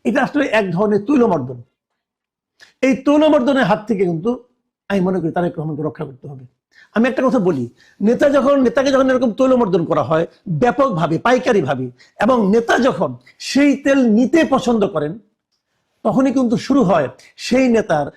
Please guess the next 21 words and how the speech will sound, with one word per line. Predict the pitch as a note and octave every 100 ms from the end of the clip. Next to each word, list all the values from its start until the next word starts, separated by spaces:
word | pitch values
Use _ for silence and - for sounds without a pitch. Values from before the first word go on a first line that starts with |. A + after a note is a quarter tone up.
| _
স্বৈরাচারী | - A#3+ B3+ B3+ A3+ A3+ A3+
হওয়ার | D#3 F3+ F3+ E3
সু-, | - F3+ F#3 -
মানে | G3 F3+ D#3 D#3+ _ _ -
সূত্রপাত। | A3 - D3 B2 - _ _ _ _ _
সে | - B3
ওইখান | A3+ C#4
থেকে | C4+ C#4+
কিন্তু | B3
স্বৈরাচারী | - C4 B3+ G3+
হতে | D3+
থাকে। | D#3 D3 C3+ _ _ _
সবাই | - C4+ D4+
তাকে | D4 B3+
বলতে | A#3 A3+
থাকে, | F#3+ C#3+ C3+
"নেতা, | A3 B3+
আপনার | C4+ A3 A#3
কোনো | A3
ভুল | F3+ D#3 F#3
নাই, | D3